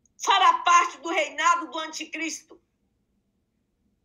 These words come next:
Irmãos, eu esperava muitas pessoas para ouvirem esse vídeo. Muito, eu estou decepcionada.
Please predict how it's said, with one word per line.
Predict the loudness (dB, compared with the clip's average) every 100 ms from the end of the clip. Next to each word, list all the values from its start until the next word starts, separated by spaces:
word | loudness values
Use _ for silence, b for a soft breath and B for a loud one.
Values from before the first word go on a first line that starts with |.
| _ _ _ _ _ _ -20 _ _ _ _ _ _ _ b b b _
Irmãos, | -8 2 4 4
eu | 2
esperava | 0 0 4 6 8 6 2 -4
muitas | -6 -2 -2 -2 -4 -6
pessoas | -6 -8 -6 -6 -6 -10 -16 -20 _ _ _ _
para | 4 6 6
ouvirem | 4 0 -2 0 -2
esse | -2 -8
vídeo. | -12 -14 -16 -20 _ _ _ _ _ _ _ _ _
Muito, | -10 -8 -6 -8
eu |
estou | -6 -4 0
decepcionada. | 0 0 -2 -4 -6 -2 -2 -4 -12